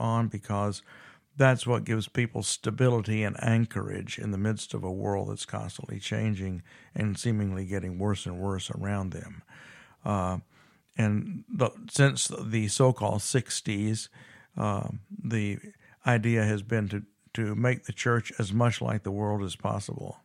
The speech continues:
in terms of music, how people dress, uh, how people act, uh, what they, what they strict, what they, um, hold themselves to.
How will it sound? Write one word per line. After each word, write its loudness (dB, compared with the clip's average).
in -2
terms -6
of -8
music, 0
how 4
people -4
dress, 0
uh, -4
how 2
people -4
act, -2
uh, -4
what 2
they, 2
what 2
they -2
strict, -4
what 0
they, -2
um, -8
hold 6
themselves 2
to. 2